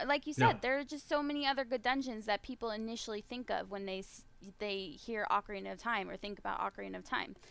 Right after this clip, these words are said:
Speaker 1: And I, I also really like the, the Fire Temple in this game. I'm one of those weirdos that does it before the Forest Temple. And, um, it's a lot of fun. It's, uh, I think it, ha-, in,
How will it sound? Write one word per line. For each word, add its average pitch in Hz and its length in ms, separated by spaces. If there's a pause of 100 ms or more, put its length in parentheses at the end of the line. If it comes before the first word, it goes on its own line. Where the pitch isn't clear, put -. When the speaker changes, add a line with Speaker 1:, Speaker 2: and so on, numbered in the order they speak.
(420)
Speaker 1:
And 247 440 (180)
I, 349 360
I 269 160
also 277 320
really 262 200
like 247 240
the, 233 340
the 233 80
Fire 226 260
Temple 226 300
in 220 100
this 220 180
game. 220 320 (100)
I'm 247 240
one 262 120
of 254 80
those 220 180
weirdos 214 440
that 208 140
does 202 200
it 190 120
before 196 260
the 196 260
Forest 202 280
Temple. 208 380 (460)
And, 208 560 (140)
um, 185 500
it's - 240
a 247 60
lot 208 240
of 254 100
fun. 214 460 (420)
It's, 214 520 (120)
uh, 190 320 (140)
I 214 260 (280)
think 262 260
it, 254 80
ha-, 226 180 (320)
in, 247 340